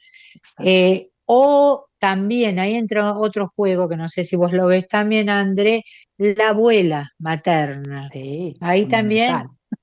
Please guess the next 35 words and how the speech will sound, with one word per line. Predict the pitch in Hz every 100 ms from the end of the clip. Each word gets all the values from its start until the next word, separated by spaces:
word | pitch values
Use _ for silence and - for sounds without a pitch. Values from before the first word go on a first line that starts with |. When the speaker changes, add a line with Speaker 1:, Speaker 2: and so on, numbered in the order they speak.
| _ _ _ -
Speaker 2:
fundamental | 196 190 190 185 190 190 247
Speaker 1:
La |
Speaker 2:
la | 233
Speaker 1:
mamá | 202 196
de |
Speaker 2:
abuela | 185
Speaker 1:
mamá. | 170 170 151
Speaker 2:
materna. | - _ _ _ _
Speaker 1:
Claro. | 156 147 156
Speaker 2:
Si | 254
la | 240 233
mamá | 247 269 330
de | 339
mamá | 311 269 240 220
estuvo | 202 _ 226 208 175 160
o | 165 165
no | 170
estuvo, | 175 - 190 160 143 139 139 - _ _ -
si | -
ayudó | 214 - 226 226 277 311 262
o | 226
no | 196
ayudó, | 185 180 175 165 165 139 - _ _ _
si | - - 254 240 202
criticó | 233 226 214 233 - 254 254
o | 202
no | 196 190
criticó, | 180 156 147 156 - 175 156 151 _ -
es | 208 196
muy | 202 226 247 262
importante | 247 220 208 - 208 190 196
para | 185 175
todo | 170 196 190
ese | 180 -
proceso. | 156 156 147 - 143 - 151 143